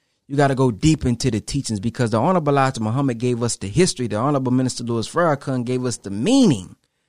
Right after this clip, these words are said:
and how we can use that history and that knowledge of their nature to actually look deep within ourselves and improve ourselves. And we're gonna get into that in the book called Closing the Gap.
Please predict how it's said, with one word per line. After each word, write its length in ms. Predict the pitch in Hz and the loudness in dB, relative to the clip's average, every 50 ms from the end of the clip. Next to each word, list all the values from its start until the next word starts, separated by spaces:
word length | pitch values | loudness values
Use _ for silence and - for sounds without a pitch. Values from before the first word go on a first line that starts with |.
| _ _ _ _ _ _ _ _ _ _ _ _ | _ _ _ _ _ _ _ _ _ _ _ _
and 140 | 135 131 127 | -2 -2 0
how 300 | 135 170 175 165 160 151 | 2 4 4 6 6 6
we 160 | 139 139 - | 4 2 2
can 240 | - - 165 156 143 | 2 2 2 4 4
use 560 | 127 156 214 240 247 247 240 226 202 156 131 | 4 4 4 6 6 6 6 4 4 2 4
that 200 | 123 170 165 135 | 4 4 4 2
history 580 | 120 107 120 226 254 - - - 190 175 170 156 | 0 0 2 2 2 2 2 0 0 0 2 2
and 200 | 147 143 139 156 | 2 2 2 2
that 160 | 170 151 127 | 2 2 2
knowledge 480 | 123 123 147 185 202 202 190 170 147 165 | 2 2 2 2 2 2 2 2 2 2
of 160 | 151 147 147 | 2 2 2
their 160 | 151 139 127 | 2 2 4
nature 560 | 120 120 143 214 269 285 - - 151 151 147 - - - _ - | 4 4 4 4 4 2 2 2 2 2 2 0 -4 -14 _ -2
to 260 | 165 147 - - 185 | -2 -2 0 0 -2
actually 480 | 226 254 - - - 190 165 160 151 | -2 -2 -2 -2 0 0 2 2 2
look 320 | 151 170 214 185 139 131 117 | 2 2 2 0 0 -4 -4
deep 180 | 202 226 214 185 | -4 -4 -4 -2
within 400 | 180 180 180 - 175 185 180 - | -4 -4 -4 -4 -4 -6 -6 -4
ourselves 960 | 151 165 175 151 139 139 131 - - - 233 269 240 190 156 151 147 147 - - - - - _ - | -2 -2 0 0 2 0 0 0 0 2 6 6 8 8 6 6 4 0 -4 -12 -20 -20 -10 _ 0
and 300 | 131 127 120 117 113 - _ _ _ _ _ _ _ _ _ _ _ - | 2 2 2 2 0 -4 _ _ _ _ _ _ _ _ _ _ _ -2
improve 460 | 127 113 110 - - 135 127 120 110 | 0 0 0 2 2 2 2 4 2
ourselves. 640 | 117 110 110 104 107 - - 175 190 160 123 107 101 | 2 2 0 0 -2 -4 -2 -2 -2 -2 -2 0 -2
And 100 | 117 110 | 2 4
we're 120 | 180 240 | 4 6
gonna 180 | 190 170 143 123 | 6 6 4 4
get 240 | 98 101 151 170 - | 2 2 0 0 0
into 340 | 147 165 226 226 - 143 123 | 0 0 0 0 0 0 0
that 280 | 101 104 101 101 - _ _ _ _ _ _ _ _ - | 0 0 -2 -2 -4 _ _ _ _ _ _ _ _ -6
in 140 | 117 110 110 | -2 -2 0
the 80 | 110 | 0
book 300 | 107 104 127 127 117 - | 0 2 2 2 2 0
called 280 | - 131 120 113 107 - | 2 2 4 4 4 2
Closing 440 | - 131 123 120 113 101 104 98 95 | 0 2 2 2 2 2 0 -2 -2
the 60 | 95 | -4
Gap. 280 | 92 95 85 - - | -4 -4 -6 -6 -10